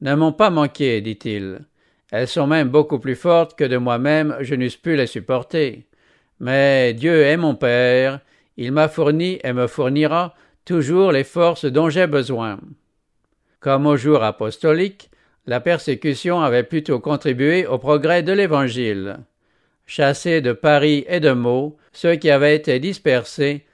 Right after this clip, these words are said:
allaient de lieu en lieu annonçant la bonne nouvelle de la parole. C'est ainsi que la lumière fut portée dans les provinces les plus reculées de France.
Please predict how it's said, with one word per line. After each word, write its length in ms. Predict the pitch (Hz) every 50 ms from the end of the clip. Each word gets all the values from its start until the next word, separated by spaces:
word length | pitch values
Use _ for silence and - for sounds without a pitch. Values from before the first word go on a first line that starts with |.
| _ _
allaient 300 | - 135 139 160 160 143
de 100 | 135 160
lieu 240 | 180 180 185 185 170
en 160 | 147 135 131
lieu 320 | 127 123 135 147 156 151 151 -
annonçant 520 | - 120 120 135 151 160 151 - 185 139 135
la 120 | 143 151
bonne 220 | 143 147 156 151 151
nouvelle 340 | 165 165 151 180 185 180
de 80 | 165 175
la 140 | 185 202 202
parole. 640 | 202 190 151 127 123 123 117 110 110 107 104 98 - - _ _ _ _ _ _ _ _ _ _ _ _ _ _ _ _ _ _ _ _ _
C'est 300 | - - 131 127 120 -
ainsi 420 | 135 143 147 147 - - 196 196
que 120 | 185 151
la 160 | 135 135 151 160
lumière 600 | 156 139 123 123 123 123 123 127 127 135 135 131
fut 180 | - 147 135
portée 420 | 117 - 156 151 143 - - 151 143
dans 160 | 135 147 160
les 100 | 185 170
provinces 580 | - - 139 127 123 139 131 135 143 143 -
les 120 | - 135 131
plus 240 | 127 - 160 147 139
reculées 480 | 139 160 156 - 160 147 156 180 185
de 100 | 151 156
France. 800 | 147 151 - - 123 113 110 101 98 98 92 - - - _ _